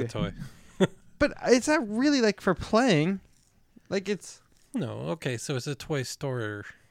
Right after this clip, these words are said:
Speaker 2: storage.
Speaker 1: I guess, yeah, but, like
Speaker 2: 'Cause you're not just displaying that.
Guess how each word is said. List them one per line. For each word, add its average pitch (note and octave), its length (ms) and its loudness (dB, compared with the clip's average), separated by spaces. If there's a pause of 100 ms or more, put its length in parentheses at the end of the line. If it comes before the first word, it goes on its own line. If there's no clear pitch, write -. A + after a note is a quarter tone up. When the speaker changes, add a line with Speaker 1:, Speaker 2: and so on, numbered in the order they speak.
Speaker 2:
storage. A2+ 720 -8 (100)
Speaker 1:
I - 120 2
guess, E3 520 6
yeah, E3 300 6
but, C#3 260 0
like C#3+ 240 0
Speaker 2:
'Cause D#3 160 -4
you're E3 120 0
not C#3+ 320 -2
just B2+ 380 -6
displaying G#2 640 -10
that. A2 220 -10